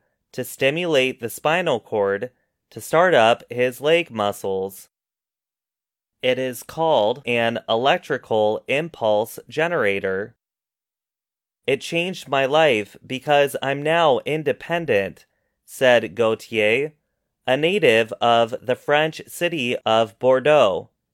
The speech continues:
as he sat with his doctors at Chouve. "I can leave my home, run errands,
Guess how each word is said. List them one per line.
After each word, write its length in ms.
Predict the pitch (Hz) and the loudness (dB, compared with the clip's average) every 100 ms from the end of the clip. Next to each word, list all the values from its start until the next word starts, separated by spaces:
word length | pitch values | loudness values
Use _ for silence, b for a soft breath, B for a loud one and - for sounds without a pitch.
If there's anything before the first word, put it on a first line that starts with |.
| _ _ _ _ - | _ _ _ _ 0
as 240 | 127 123 | 0 0
he 100 | 135 | -8
sat 500 | 131 - 147 175 - | -8 0 2 2 0
with 220 | 127 135 | -2 -2
his 220 | 135 117 - | 0 -2 0
doctors 720 | 143 170 - 110 101 107 - - | 0 0 -2 -2 -2 -4 -6 -2
at 220 | 117 110 | 0 -2
Chouve. 540 | - 165 147 95 - _ _ _ _ _ _ _ _ _ _ _ _ _ | -4 -6 -6 -6 -12 _ _ _ _ _ _ _ _ _ _ _ _ _
"I 140 | 123 135 | 0 2
can 260 | 160 151 | 0 -2
leave 340 | 160 190 180 127 | -2 -4 -6 -4
my 200 | 131 135 | -2 -2
home, 520 | 151 160 131 98 98 _ _ _ - | 0 0 0 -2 -6 _ _ _ -4
run 320 | 123 127 120 | 0 0 -2
errands, 720 | 127 156 151 107 104 127 - | -4 -2 0 0 -2 -6 -16